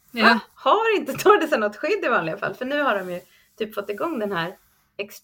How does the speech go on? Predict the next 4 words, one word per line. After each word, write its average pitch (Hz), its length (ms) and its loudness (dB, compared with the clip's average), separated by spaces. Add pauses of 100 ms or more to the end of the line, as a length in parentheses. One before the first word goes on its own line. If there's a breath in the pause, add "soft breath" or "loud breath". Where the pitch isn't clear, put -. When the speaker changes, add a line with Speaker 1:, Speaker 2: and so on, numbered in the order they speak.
Speaker 2:
extrapolatorn 202 1000 -8 (140)
som, 180 440 -12
Speaker 1:
Mm. 220 400 2
Speaker 2:
ehm, 175 640 -10